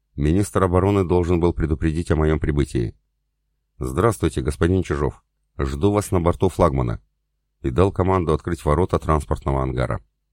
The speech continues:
Чижов сманеврировал и благополучно влетел в ангар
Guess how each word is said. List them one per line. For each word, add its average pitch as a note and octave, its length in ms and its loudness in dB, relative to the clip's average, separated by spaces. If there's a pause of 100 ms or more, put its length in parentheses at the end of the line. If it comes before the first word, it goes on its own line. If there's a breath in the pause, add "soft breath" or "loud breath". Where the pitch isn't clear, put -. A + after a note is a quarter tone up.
(340)
Чижов G2 400 0
сманеврировал F2 800 2 (120)
и G#2+ 80 -2
благополучно F2+ 680 2
влетел D#2 340 0
в D2 60 0
ангар D2+ 380 0